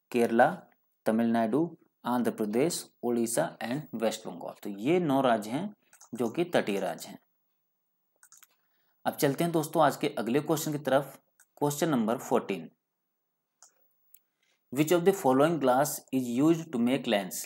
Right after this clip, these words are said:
लेंस बनाने के लिए किस निम्न में से किस ग्लास का उपयोग किया जाता है? तो दोस्तों फ्लिंट ग्लास का जो है वो उपयोग किया जाता है लेंस बनाने के लिए।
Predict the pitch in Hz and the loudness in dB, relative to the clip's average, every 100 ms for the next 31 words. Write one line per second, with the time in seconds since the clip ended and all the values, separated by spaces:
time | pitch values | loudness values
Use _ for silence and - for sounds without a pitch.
0 | - 110 175 - 139 123 120 117 113 110 | -4 -2 -2 0 0 2 2 0 -2 0
1 | 143 165 - 190 196 - - - _ _ | 0 -4 -2 -2 0 -4 -8 -12 _ _
2 | _ _ _ _ _ 135 151 180 151 123 | _ _ _ _ _ 0 2 4 2 2
3 | 160 160 196 143 123 110 107 - 165 - | -2 0 0 0 2 0 2 -2 -2 -4
4 | - 117 165 - 135 120 98 - 87 - | -4 -4 -4 -2 0 2 0 -4 -10 -12
5 | - _ 131 151 151 - 190 135 143 131 | -18 _ -4 -2 -2 -4 -4 2 2 2
6 | 104 90 85 - 135 135 120 107 101 131 | 0 -2 -2 -4 -2 -2 -2 -4 -2 -2
7 | 131 113 107 - 107 120 120 117 131 165 | -2 -2 -4 -2 -2 0 0 0 -2 -2
8 | 113 131 - 107 101 104 110 107 117 185 | -2 -2 -4 -6 -4 -4 -4 -4 -4 -6